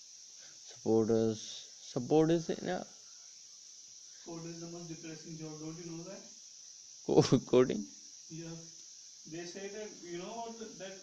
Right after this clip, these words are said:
Speaker 2: uh, actor known as Joker?
Speaker 1: Which one?
Speaker 2: Joker.
Speaker 1: Joker is,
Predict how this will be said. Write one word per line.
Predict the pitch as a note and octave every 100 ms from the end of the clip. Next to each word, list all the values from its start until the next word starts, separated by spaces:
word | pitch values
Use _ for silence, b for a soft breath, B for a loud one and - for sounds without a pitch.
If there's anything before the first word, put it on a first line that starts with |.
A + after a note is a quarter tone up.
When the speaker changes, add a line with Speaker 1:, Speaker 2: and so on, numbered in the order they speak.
| E3+
Speaker 2:
uh, | E3+ D#3+ D3+ D3+
actor | D#3 - E3+ E3+
known | E3 E3 E3+ E3
as | E3 D#3 - D3+
Joker? | D#3 D#3+ F3+ - - - - - - - - -
Speaker 1:
Which | B2 -
one? | B2 A2 - - - - - - D#3
Speaker 2:
Joker. | D#3 - - D#3+ - - -
Speaker 1:
Joker | - A#2+ G#2+ B2
is, | G#2+